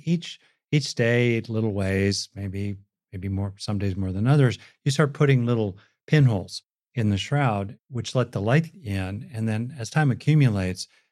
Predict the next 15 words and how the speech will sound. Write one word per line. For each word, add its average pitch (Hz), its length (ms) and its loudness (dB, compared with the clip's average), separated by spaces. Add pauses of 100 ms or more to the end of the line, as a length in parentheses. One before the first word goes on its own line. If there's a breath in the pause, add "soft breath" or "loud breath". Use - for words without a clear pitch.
(140)
the 117 60 -2
shroud 117 480 -2 (140)
is 110 180 -6
gauzier 104 840 -2
and 92 160 -6
foamier 98 680 -2
and 92 140 -6
increasingly 95 600 -6
insubstantial, 90 960 -14 (500)
the 120 80 -8
gradual 95 440 -2
path. 101 400 -14 (540)
Then 160 400 2 (340 loud breath)
there's 113 600 0
times 117 460 0